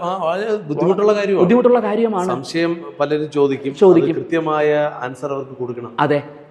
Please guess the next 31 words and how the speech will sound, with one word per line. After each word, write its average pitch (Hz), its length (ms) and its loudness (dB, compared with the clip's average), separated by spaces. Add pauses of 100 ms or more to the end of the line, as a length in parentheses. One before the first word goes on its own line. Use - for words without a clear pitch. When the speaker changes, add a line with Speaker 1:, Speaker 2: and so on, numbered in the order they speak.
Speaker 2:
അതെ. 127 180 0
അപ്പൊ 143 240 -6
അത് 170 140 -6
വളരെ 190 500 -2
ഇമ്പോർട്ടന്റ് 143 460 -2
ഉള്ള 101 140 -8
ഒരു 98 120 -8
കാര്യമാണ്. 80 340 -12
അപ്പൊ 233 160 -4
നമ്മൾ 180 420 0 (160)
അത് 165 180 4
കഴിഞ്ഞിട്ട് 160 260 2
നമ്മുടെ 147 220 -2 (120)
പെരുവിരൽ, 143 520 0 (300)
Speaker 1:
ഉം. 107 140 -12
Speaker 2:
ഈ 180 60 -2 (100)
പെരുവിരൽ 185 320 2
എന്ന് 208 140 -6
പറഞ്ഞത് 190 280 -6
ഒരു 196 80 -2
ഭയങ്കരമായ 220 920 -6
ഇമ്പോർട്ടൻസ് 202 560 -4
ഉള്ള 180 140 0
ഒരു 165 280 0
കാര്യമാണ്. 135 280 -4
ഇതിന് 151 140 -6
ആത്മബലത്തെ 180 580 -2
സൂചിപ്പിക്കുന്ന 151 640 -6
ഒരു 131 100 -4
വിരലാണ്. 110 420 -4
Speaker 1:
ഉം. 104 140 -12